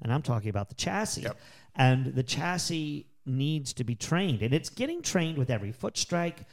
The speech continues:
Speaker 1: um, but it also is something that we need to be considering and thinking about. So we're not gonna go into, you know, how to train this
Speaker 2: Right.
Speaker 1: area, but what we're talking about is just realize that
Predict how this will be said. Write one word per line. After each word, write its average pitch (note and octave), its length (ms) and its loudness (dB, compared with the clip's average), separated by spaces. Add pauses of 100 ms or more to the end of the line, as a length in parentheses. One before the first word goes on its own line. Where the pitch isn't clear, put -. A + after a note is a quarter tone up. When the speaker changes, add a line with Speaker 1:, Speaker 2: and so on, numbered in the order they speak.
(300)
Speaker 1:
um, G#2+ 480 2 (600)
but C#3+ 220 2
it D#3 220 0
also D3 500 4
is C3+ 100 0
something C3+ 360 -2
that A#2+ 140 -2
we B2+ 120 4
need B2 160 -2
to B2+ 40 -4
be A#2 120 -2
considering E3+ 680 -2
and C3+ 120 -2
thinking D#3 340 0
about. G2+ 260 -2 (320)
So B2+ 680 4
we're C#3 600 2
not C#3+ 260 -2
gonna C#3 180 0
go C3 340 4
into, B2 1080 2 (140)
you B2 140 2
know, G#2+ 200 2
how B2+ 400 2
to G3 80 4
train G3+ 320 0
this G3+ 180 -2
Speaker 2:
Right. - 100 -4
Speaker 1:
area, G3+ 280 0
but D#3+ 160 -6
what D3+ 120 -6
we're D3+ 100 0
talking D3+ 320 -2
about B2+ 160 4
is A#2 60 0
just - 220 0 (320)
realize C3+ 680 6
that A#2 260 2